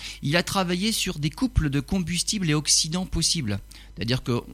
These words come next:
actuellement nos fusées, c'est surtout de l'hydrogène, oxygène liquide, mais il n'y a pas eu que ça. Il a travaillé aussi sur des, des, des contrôles de vol par jet de gaz.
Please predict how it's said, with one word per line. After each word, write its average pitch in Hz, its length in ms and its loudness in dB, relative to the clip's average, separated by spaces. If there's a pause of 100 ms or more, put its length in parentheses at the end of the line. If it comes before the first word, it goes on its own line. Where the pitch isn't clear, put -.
(100)
actuellement 135 500 2
nos 127 100 4
fusées, 117 360 -2
c'est - 180 0
surtout 110 300 -4
de 117 60 -6
l'hydrogène, 107 360 -2
oxygène 104 420 0
liquide, 151 460 -2
mais 120 260 2
il 120 100 0
n'y 123 140 4
a 117 60 2
pas 135 160 0
eu 185 240 2
que 156 140 0
ça. 117 260 0 (500)
Il 139 140 2
a 170 60 6
travaillé 202 400 2
aussi 196 220 2
sur 143 240 0
des, 113 380 0
des, 107 220 -4
des 107 120 -6
contrôles 196 460 0
de 147 100 2
vol 156 320 2
par 120 240 0
jet 165 220 0
de 120 100 -2
gaz. 110 480 -2